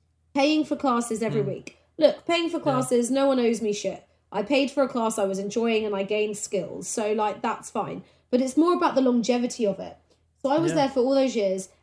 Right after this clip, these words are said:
Speaker 1: As a child, they, they attached me to their agency as well. So I was kind of, and my parents were great with having a kid who did performing because I just felt like I was enjoying myself.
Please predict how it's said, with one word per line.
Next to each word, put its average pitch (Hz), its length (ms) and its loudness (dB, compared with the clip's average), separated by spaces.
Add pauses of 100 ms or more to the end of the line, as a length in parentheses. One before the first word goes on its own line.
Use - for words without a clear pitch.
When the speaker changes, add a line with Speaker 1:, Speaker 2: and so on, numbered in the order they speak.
(140)
Speaker 1:
As 285 160 0
a 330 80 -2
child, 214 580 0
they, 214 280 0
they 208 180 0
attached 262 400 -8
me 269 140 -2
to 254 100 -10
their 214 240 -2
agency 202 580 -2
as 190 140 -4
well. 190 400 -8 (420)
So 247 300 2
I 294 260 2
was 294 240 2
kind 262 380 0
of, 233 320 0 (340)
and 294 140 2
my 349 100 2
parents 330 440 0
were 254 60 0
great 226 460 -2 (160)
with 214 180 0
having 208 280 -2
a 196 40 -2
kid 196 280 -4
who 196 260 -6
did 185 220 -6
performing 214 560 -2
because 220 400 -2 (320)
I 302 180 4
just 262 260 -2
felt 247 160 0
like 220 160 -4
I 220 120 0
was 208 120 0
enjoying 202 520 -2
myself. 196 600 -6